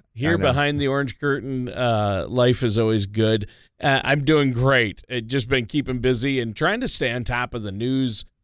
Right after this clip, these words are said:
Speaker 1: You know, the trade, looming trade war and tariffs and, uh, economy, good job numbers, but inflation is rising and, you know, the tax,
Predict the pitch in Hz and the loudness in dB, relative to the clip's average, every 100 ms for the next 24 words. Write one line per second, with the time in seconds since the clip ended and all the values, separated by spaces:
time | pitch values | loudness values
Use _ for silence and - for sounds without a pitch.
0 | _ - 120 117 110 117 107 85 - 139 | _ -6 -4 -2 -2 -4 -4 -10 -8 -4
1 | 135 151 143 135 - - - 143 185 196 | -2 -2 -4 -10 -16 -20 -2 2 4 2
2 | 196 160 170 170 165 165 165 165 165 160 | 0 -2 0 0 0 0 2 4 4 4
3 | 127 98 - 175 170 165 160 - - - | 0 -4 -4 -2 0 0 -2 -4 -6 -4
4 | 110 95 101 98 - - _ _ - 78 | -6 -8 -12 -16 -16 -18 _ _ -16 -12
5 | 92 117 - 151 160 156 151 131 139 214 | -8 -8 -2 -2 -2 -2 -4 -2 0 0
6 | 151 127 147 147 147 151 147 147 151 151 | -2 -4 -2 -2 -4 -4 -4 -4 -2 0
7 | 139 139 127 110 92 85 98 - 147 170 | 2 0 -2 -6 -10 -10 -12 -6 -4 -4
8 | - 156 147 120 127 131 135 143 127 135 | -4 -8 -8 -6 -6 -4 -4 -4 -4 -4
9 | 135 135 117 87 - 151 156 127 110 107 | -4 -6 -8 -12 -14 -8 -6 -4 -4 -6
10 | 104 95 - 127 139 - - | -8 -10 -8 -8 -8 -12 -16